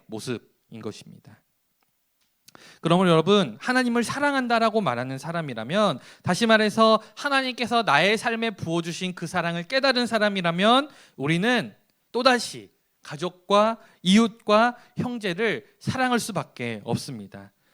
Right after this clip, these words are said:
저 사람이 나에게 무언가를 해줄 거란 기대가 있어서가 아니라 그냥 사랑해 주는 것이죠.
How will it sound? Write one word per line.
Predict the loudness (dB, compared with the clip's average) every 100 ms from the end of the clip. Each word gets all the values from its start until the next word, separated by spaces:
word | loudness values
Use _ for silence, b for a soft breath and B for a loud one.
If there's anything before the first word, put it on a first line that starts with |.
| b b
저 | -2
사람이 | 2 2 2 -2 -2
나에게 | 0 -2 -2 -2
무언가를 | 0 0 0 -2 -2 0
해줄 | -2 -2 -4
거란 | 0 0 -2
기대가 | -6 -6 -4 -6
있어서가 | -6 -6 -6 -2 -4
아니라 | -4 -6 -2 -2 -2 -6 _ _ _ _ b b b b b b b b
그냥 | -2 2 4 2
사랑해 | -4 -6 -6
주는 | -8 -10 -12
것이죠. | -14 -14 -18 -20